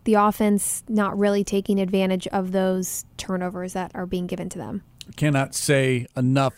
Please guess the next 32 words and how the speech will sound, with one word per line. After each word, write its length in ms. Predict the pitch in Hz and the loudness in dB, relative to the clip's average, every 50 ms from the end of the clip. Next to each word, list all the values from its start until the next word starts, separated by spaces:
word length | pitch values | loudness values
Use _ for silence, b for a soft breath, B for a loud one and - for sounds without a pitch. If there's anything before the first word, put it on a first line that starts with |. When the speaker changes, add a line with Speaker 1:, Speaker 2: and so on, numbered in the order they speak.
| - | -6
Speaker 2:
about 300 | - - 123 131 123 123 | -6 -2 0 2 2 0
the 80 | - 135 | 0 0
defense, 760 | 117 139 139 139 - - 139 135 127 113 - - - - - - | 2 2 2 2 2 0 0 2 0 -2 -4 -6 -8 -10 -10 -6
and 400 | - 139 131 127 123 123 120 123 | -4 -2 0 0 0 0 0 2
right 180 | 131 131 135 139 | 2 2 4 4
now 220 | 135 147 156 143 | 4 4 4 2
it's 140 | 131 - - | 2 0 2
the 80 | 139 | 2
only 180 | 139 147 147 139 | 4 4 4 2
thing 320 | - - 151 143 139 135 | 2 2 2 4 4 4
worth 360 | 127 135 135 135 127 - _ - | 4 4 4 4 2 0 _ -14
talking 420 | - - - 170 170 - 170 156 | -6 -2 0 0 0 2 2 2
about 260 | 143 135 139 131 139 143 | 4 4 4 4 4 2
on 140 | 139 131 | 0 0
a 40 | 127 | -2
consistent 600 | - - 127 113 - - 160 - - - 131 120 | -4 -4 -6 -4 -2 -2 -2 -2 -2 0 0 2
basis 380 | 151 160 175 175 - - 135 117 | 4 4 4 4 0 -2 -4 0
based 320 | - 147 135 135 135 - | 2 2 2 2 2 0
off 140 | 135 123 117 | 0 0 2
how 180 | 123 139 139 131 | 0 2 2 4
well 420 | 135 139 135 135 131 127 - - | 6 6 6 6 4 2 0 -2
they've 340 | 117 131 123 120 117 110 - - | -2 0 0 0 -2 -4 -4 0
played. 300 | - 156 156 151 139 - | 2 2 4 4 2 2
So 100 | - 131 | 2 2
I'm 80 | 127 | 2
glad 200 | 120 135 143 139 | 2 2 2 2
you 80 | 127 127 | 0 -2
caught 220 | - 143 131 131 | 0 0 2 2
up 100 | 131 123 | 0 0
with 160 | - 123 - | -4 -4 -2
Marcus 380 | 127 131 131 131 - - 123 - | 0 0 0 0 0 -4 -6 -6
Golden 460 | - - 131 143 147 135 135 127 - | -2 0 0 2 2 2 2 0 0